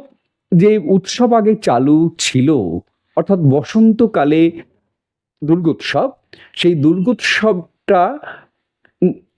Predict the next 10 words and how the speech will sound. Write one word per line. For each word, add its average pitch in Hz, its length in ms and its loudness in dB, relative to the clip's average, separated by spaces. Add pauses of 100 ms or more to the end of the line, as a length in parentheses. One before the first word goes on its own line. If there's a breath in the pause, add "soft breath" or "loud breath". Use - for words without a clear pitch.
(300)
ধনী 196 280 2
ব্যক্তিরা, 113 580 0
জমিদার, 135 840 0
রাজারা, 123 560 0
স্থানীয় 120 480 -2
জমিদাররা 113 760 -2 (600 soft breath)
এটি 117 340 0
উদযাপন 127 500 -2
করতেন। 104 560 -4 (720 loud breath)
বর্তমানকালে 214 1000 0